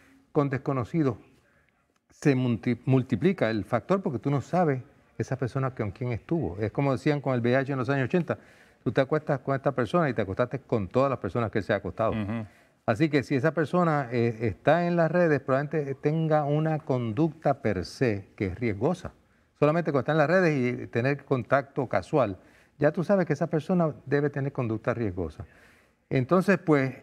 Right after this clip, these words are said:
Speaker 1: esas son las cosas que, que tú tienes que ver. Por ejemplo, yo
Speaker 2: Pero,
Speaker 1: digo
Speaker 2: pero es importante hacer esa distinción entonces,
Speaker 1: Sí.
Speaker 2: que no es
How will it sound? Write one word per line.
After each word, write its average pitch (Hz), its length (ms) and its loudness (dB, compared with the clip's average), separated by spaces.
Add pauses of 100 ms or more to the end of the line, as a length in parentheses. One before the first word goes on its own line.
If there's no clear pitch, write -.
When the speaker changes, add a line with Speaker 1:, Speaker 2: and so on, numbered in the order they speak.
(140)
Speaker 1:
esas 202 380 2
son 202 200 2
las 180 120 2
cosas - 760 -2
que, 107 720 0
que 113 120 -2
tú 120 140 -6
tienes 139 280 -2
que 127 140 -2
ver. 92 140 0
Por 110 140 -2
ejemplo, 120 320 2
yo 120 160 2
Speaker 2:
Pero, 151 140 6
Speaker 1:
digo 104 140 0
Speaker 2:
pero 113 120 -2
es 117 40 2
importante 135 440 0
hacer 113 220 0
esa 113 140 -2
distinción 113 520 -2
entonces, 117 460 2
Speaker 1:
Sí. 80 60 -4
Speaker 2:
que 101 120 -4
no 95 340 -2
es 131 340 -4